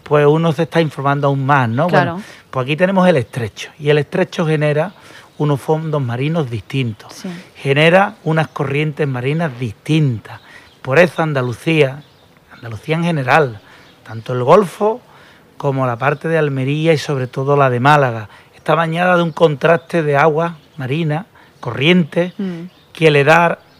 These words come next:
Speaker 1: que le da a él, al pescado, al pez, le da ese alimento distinto, como ocurre, por ejemplo, con cualquier tipo de especie de,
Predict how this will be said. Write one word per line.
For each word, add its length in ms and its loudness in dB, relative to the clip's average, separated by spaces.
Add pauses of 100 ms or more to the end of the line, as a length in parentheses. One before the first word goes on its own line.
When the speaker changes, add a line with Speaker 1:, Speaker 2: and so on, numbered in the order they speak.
(120)
Speaker 1:
que 100 -8
le 120 -2
da 340 0
a 60 4
él, 140 -2 (180)
al 180 0
pescado, 680 -4 (300)
al 140 -16
pez, 320 2 (460)
le 140 0
da 220 6
ese 240 2
alimento 760 2
distinto, 840 -4 (340)
como 240 -2
ocurre, 400 -2
por 220 -6
ejemplo, 420 -6
con 180 -6
cualquier 440 -10
tipo 280 -10
de 80 -4
especie 540 -8
de, 220 -2